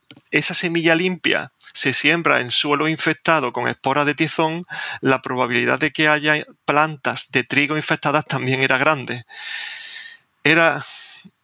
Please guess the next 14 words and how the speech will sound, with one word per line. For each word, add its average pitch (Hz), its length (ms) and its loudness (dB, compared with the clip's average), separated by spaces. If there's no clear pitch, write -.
Elena, 139 500 4
realmente 135 540 0
un 139 100 0
problema 123 640 0
endémico 139 840 -2
y, 123 260 -2
eh, 120 140 -2
no 135 160 0
solo 131 220 -2
de 123 80 0
España, 113 560 -4
sino 123 280 -4
de 131 80 0
otros 151 280 0